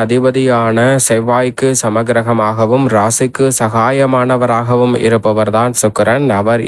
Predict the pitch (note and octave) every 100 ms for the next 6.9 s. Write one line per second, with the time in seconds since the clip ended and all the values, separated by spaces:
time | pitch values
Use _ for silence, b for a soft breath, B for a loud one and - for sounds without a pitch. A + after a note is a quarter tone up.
0 | A2+ G#2+ G2+ G#2+ G#2 G#2+ C3+ - D#3+ -
1 | E3 E3 D#3+ C#3+ C#3 C#3+ D#3 D3+ B2+ D3
2 | D3+ D3+ D3 D3 C#3+ C3 C#3 C3+ C#3 C3
3 | B2+ B2 B2 A#2+ C#3 C#3+ C#3+ B2+ A#2+ B2+
4 | A#2+ A2 A#2 A#2+ A#2 A#2 C3+ C3+ A#2+ A#2
5 | A2 A2 B2+ C3+ C3+ C#3 C3+ B2+ B2+ A#2
6 | A2+ A#2+ C3+ B2+ A#2 A2 G#2 A#2+ C3+